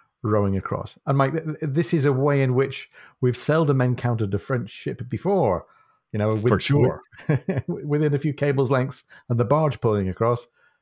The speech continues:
Speaker 1: Huh. S-, Stephen is still partly in his dream, doesn't understand the explanation that's offered by Jack.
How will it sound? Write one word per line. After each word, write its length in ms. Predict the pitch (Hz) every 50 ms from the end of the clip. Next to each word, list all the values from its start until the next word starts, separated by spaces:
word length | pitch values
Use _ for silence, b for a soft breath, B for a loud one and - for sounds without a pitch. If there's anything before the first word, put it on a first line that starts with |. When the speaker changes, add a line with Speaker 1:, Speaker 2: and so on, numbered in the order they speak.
| _ _
Speaker 1:
Huh. 480 | - - 170 185 165 117 90 82 - _ _ _ _ _ _ -
S-, 100 | - - -
Stephen 320 | 151 - 196 220 202 196 170
is 100 | 151 -
still 240 | - - 165 180
partly 560 | 175 - - - 220 247 - - 131 117 123 135
in 80 | 127
his 180 | 117 120 117 110
dream, 540 | 101 104 120 160 190 156 104 101 113 123 b b b b _ _ _ _ -
doesn't 240 | 202 214 196 165
understand 480 | 131 131 123 117 - - 139 123 120 110
the 60 | 110
explanation 520 | 107 117 - - 120 110 104 101 - 113 107
that's 140 | 101 -
offered 240 | - - 95 107 92
by 160 | 101 98 95
Jack. 380 | 92 92 110 107 104 113 - _